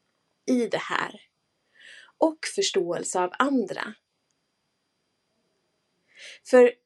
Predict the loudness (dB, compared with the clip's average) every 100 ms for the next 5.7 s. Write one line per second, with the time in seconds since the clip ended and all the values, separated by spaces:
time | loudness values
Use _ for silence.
0 | _ _ -4 2 4 4 0 0 0 0
1 | 0 2 0 -2 -6 -6 -6 -10 -10 -10
2 | -10 0 0 0 0 0 0 -2 -4 -4
3 | -4 -6 -8 -6 -6 -6 -8 -8 -6 -6
4 | -10 -14 -16 -16 2 4 4 0 -4 -8
5 | -10 -12 -12 -4 -2 -2 -8